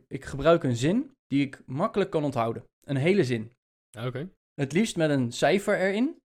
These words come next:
Speaker 2: Oh ja.
Speaker 1: En een zin eindigt dat met een punt of met een uitroepteken, hè? Dus dat zit er al snel in.
Speaker 2: Mhm.
Speaker 1: Maar op die manier kan je dus heel makkelijk een heel ingewikkeld wachtwoord maken. Want als je zegt, "Alle planten zijn altijd groen", dan kan je ook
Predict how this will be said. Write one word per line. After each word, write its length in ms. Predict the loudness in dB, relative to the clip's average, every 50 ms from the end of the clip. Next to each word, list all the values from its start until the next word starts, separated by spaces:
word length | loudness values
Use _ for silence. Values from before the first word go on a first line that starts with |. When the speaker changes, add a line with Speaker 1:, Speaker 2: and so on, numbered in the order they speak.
| _ _ _ -8
Speaker 2:
Oh 60 | -6
ja. 240 | -6 -6 -8 -12 -20 _ _ _ _ _ _ -4 -2
Speaker 1:
En 380 | -2 0 -2 -2 -4 -4 -4 -2
een 120 | -2 -2
zin 180 | 0 0 -2 0
eindigt 280 | 0 -2 -2 -2 -2
dat 140 | -2 -2 0
met 120 | 0 0
een 120 | 0 -2 0
punt 300 | 0 2 2 2 0 -2
of 100 | -4 -4
met 100 | -4 -2
een 60 | 0
uitroepteken, 600 | 0 0 -2 -2 -6 -6 -4 -2 -2 -2 -2 -4 -2
hè? 140 | -2 -2 -2
Dus 200 | -4 -6 -8 -6
dat 200 | -8 -8 -8 -8
zit 240 | -8 -6 -6 -4 -4
er 60 | -4
al 80 | -4 -4
snel 260 | -2 0 -2 0 0
in. 300 | -2 -4 -4 -6 -6 _ _ _ _ _ _ _ _ _ -6
Speaker 2:
Mhm. 240 | -4 -4 -4 -4 -6
Speaker 1:
Maar 120 | -6 -4 -4
op 180 | -4 -4 0
die 120 | 2 2 4
manier 580 | 4 4 4 4 4 2 2 -2 -4 -8 _ _ _ _ _
kan 160 | -2 0 2
je 60 | 2 2
dus 240 | 0 -2 -6 _ _
heel 280 | -8 -2 0 2 2
makkelijk 580 | 2 2 0 0 -2 -2 -2 -2 -2 -2 -4 -4 -6
een 320 | -6 -6 -6 -6 -10 -14 _ _ _ _ _ _ _ _ -10
heel 240 | -2 0 0 0 2
ingewikkeld 520 | 2 0 -2 0 -2 -4 -4 -4 -4 -6
wachtwoord 340 | -4 -6 -6 -6 -8 -8 -8
maken. 420 | -8 -10 -10 -10 -14 -16 -16 -18 _ _ _ _ _ -8
Want 260 | -6 -6 -6 -4 -2
als 160 | -4 -4 -4
je 80 | -4 -4
zegt, 380 | -4 -4 -4 -6 -14 _ _ _ _ _ _ -2
"Alle 260 | 0 2 2 2 0
planten 440 | 2 2 2 2 2 0 -2 -2 0
zijn 200 | 0 -2 -2 0
altijd 300 | 0 0 0 0 -2 -2
groen", 420 | 0 0 2 2 0 -4 -8 _ _ _ _ _ _
dan 140 | -8 -8 -2
kan 140 | -2 0
je 100 | 0 0
ook 280 | 0 -2 -4 -4 -6 _